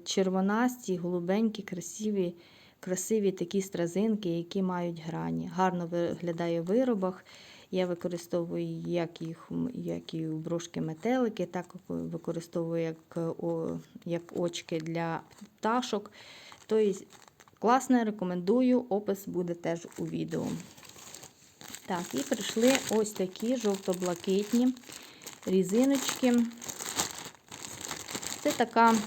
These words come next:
бійка. Бійка, я не знаю, як вона буде українською. Е, отака, дивіться. Красива різиночка, сама така основа,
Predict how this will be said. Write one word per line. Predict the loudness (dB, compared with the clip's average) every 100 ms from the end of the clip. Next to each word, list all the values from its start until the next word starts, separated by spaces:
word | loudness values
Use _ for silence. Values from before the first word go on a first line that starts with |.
| 2
бійка. | 4 6 4 2 0 -6 -20 -20 -12 -12 -12 -8 0
Бійка, | 2 2 2
я | 2 6
не | 6 4
знаю, | 2 0 0 0
як | -2 -4 -6
вона | -4 -4 -6 -4
буде | 0 -2
українською. | -2 -4 -4 -6 -6 -4 -4 -8 _ -20 -20 -20 -20 -20 _ _ _ _ -12
Е, | -10 -8 -10 _ _ _ _ _ _ _
отака, | -4 -4 -6 -6 -8 -8 -12
дивіться. | -12 -12 -12 -12 -12 -16 _ _ _ _ _ _ _ _ _ _ _ _ _ -8
Красива | -4 -2 2 2 2 -2 -4
різиночка, | -2 0 2 4 2 -2 -6 -6 -6 -14
сама | -6 -2 -2
така | -2 -4 -4
основа, | -4 -4 -2 0 2 0